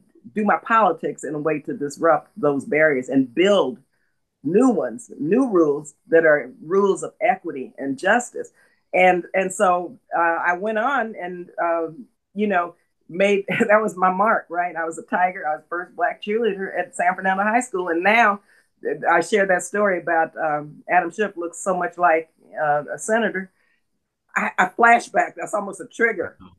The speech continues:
God, when I was fifteen years old, I couldn't be a cheerleader 'cause I didn't look like a cheerleader. But guess what? I won, I won, I won.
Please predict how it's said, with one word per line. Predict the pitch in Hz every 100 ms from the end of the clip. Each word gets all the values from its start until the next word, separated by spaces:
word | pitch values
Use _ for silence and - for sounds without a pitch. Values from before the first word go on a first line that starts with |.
| _
God, | 165 170 135 110 110 -
when | 160
I | 185
was | 180
fifteen | - 214 202 320 190
years | 190 170
old, | 208 196 170 - _ _ -
I | -
couldn't | - 220 196
be | 208
a | 180
cheerleader | - 247 226 202 175 190 - _ _ _ -
'cause | 170
I | 156
didn't | 202 185 170
look | 262 -
like | 196 196
a | 190
cheerleader. | - 247 247 208 190 147
But | 135
guess | 151 160 -
what? | 160 127
I | 139
won, | 131 127 147 202 233 233 233 233
I | - 165
won, | 151 156 175 190 190
I | 160 147
won. | 143 151 131